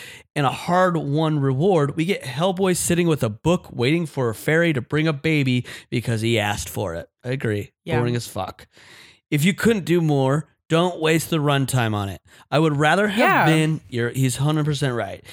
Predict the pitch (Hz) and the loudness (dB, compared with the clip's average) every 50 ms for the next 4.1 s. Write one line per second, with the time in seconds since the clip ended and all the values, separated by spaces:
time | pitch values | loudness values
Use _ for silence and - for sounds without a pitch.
0 | - - _ 147 139 156 156 151 135 - - 143 165 180 175 160 160 151 156 170 | -20 -8 _ 0 2 2 2 2 0 0 0 2 2 2 2 2 2 2 2 2
1 | 185 175 175 190 180 151 151 160 156 160 - - - - 175 180 190 190 190 185 | 2 0 0 0 -2 -2 -2 -2 -2 -2 -4 -8 -10 -4 0 2 2 2 2 0
2 | 185 - _ _ _ _ _ _ _ _ _ _ _ _ - 135 135 135 147 156 | -2 -6 _ _ _ _ _ _ _ _ _ _ _ _ -8 -2 0 0 2 2
3 | 170 165 147 - - - - _ _ - 180 180 160 165 180 175 151 147 156 175 | 2 0 0 -4 -10 -20 -20 _ _ -2 -2 0 0 2 2 2 2 2 2 0
4 | - | -2